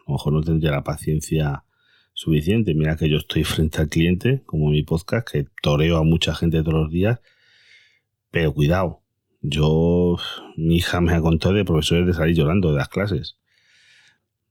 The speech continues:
Mm, pues sí, ahí, ahí también cuidado. Hay que, son fieras. Y hay que saber, y no todo el mundo puede,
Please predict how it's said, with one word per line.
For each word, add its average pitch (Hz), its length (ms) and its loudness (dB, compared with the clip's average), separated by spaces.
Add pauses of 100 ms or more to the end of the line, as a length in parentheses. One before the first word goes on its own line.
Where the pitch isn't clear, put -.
Mm, 78 480 0
pues - 160 -2
sí, 104 240 -2 (260)
ahí, 76 520 0 (220)
ahí 90 140 0
también 90 380 2
cuidado. 87 380 2 (120)
Hay 82 100 0
que, 82 500 0 (680)
son 95 260 0
fieras. - 580 0 (840)
Y 85 120 4
hay 82 80 2
que 90 160 0
saber, 98 600 2
y 110 320 2
no 92 120 4
todo 87 140 0
el 82 40 2
mundo 92 320 2
puede, 71 380 -4